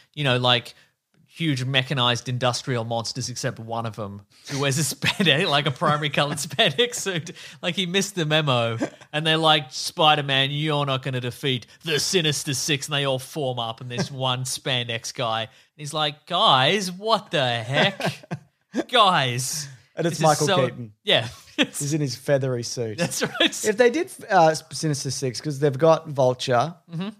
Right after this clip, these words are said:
Speaker 2: they've got Scorpion, sort of,
Speaker 1: Yeah.
Speaker 2: who's been introduced.
Speaker 1: Sandman?
Speaker 2: Sandman. Uh, no, no, they don't.
Speaker 1: No, they don't,
Speaker 2: Not on the
Speaker 1: but
Speaker 2: new one.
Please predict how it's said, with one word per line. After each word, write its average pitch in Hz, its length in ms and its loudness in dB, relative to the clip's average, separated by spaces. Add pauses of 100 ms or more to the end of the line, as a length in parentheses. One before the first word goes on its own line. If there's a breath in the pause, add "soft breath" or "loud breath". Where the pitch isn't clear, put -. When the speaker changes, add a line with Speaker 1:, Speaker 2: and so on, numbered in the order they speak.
Speaker 2:
they've 135 220 0
got 131 280 2
Scorpion, 135 720 0
sort 127 320 0
of, 135 60 2
Speaker 1:
Yeah. 127 120 0
Speaker 2:
who's 127 180 -4
been 127 160 0
introduced. 120 380 -4
Speaker 1:
Sandman? 185 560 0
Speaker 2:
Sandman. 165 880 2 (560 soft breath)
Uh, 151 160 -2
no, 165 280 6
no, 143 180 -2
they 131 100 2
don't. 123 260 0 (520)
Speaker 1:
No, 147 80 -6
they 127 100 -4
don't, 127 160 -2
Speaker 2:
Not 127 40 0
on 147 100 0
the 139 80 -2
Speaker 1:
but - 20 -2
Speaker 2:
new 139 160 0
one. 131 320 -4